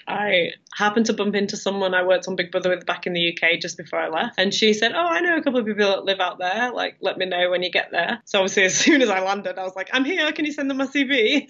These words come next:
<laughs> And it just happened that they were crewing Paradise Hotel at the time, which is one of the shows that they were making in the same way that we make Big Brother, Love Island in the U K, like,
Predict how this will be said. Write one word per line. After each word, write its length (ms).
<laughs> 120
And 180
it 80
just 300
happened 380
that 100
they 80
were 100
crewing 400
Paradise 460
Hotel 400
at 60
the 60
time, 380
which 280
is 140
one 160
of 100
the 60
shows 400
that 280
they 140
were 140
making 480
in 100
the 80
same 280
way 180
that 340
we 160
make 440
Big 200
Brother, 400
Love 180
Island 280
in 60
the 80
U 120
K, 280
like, 260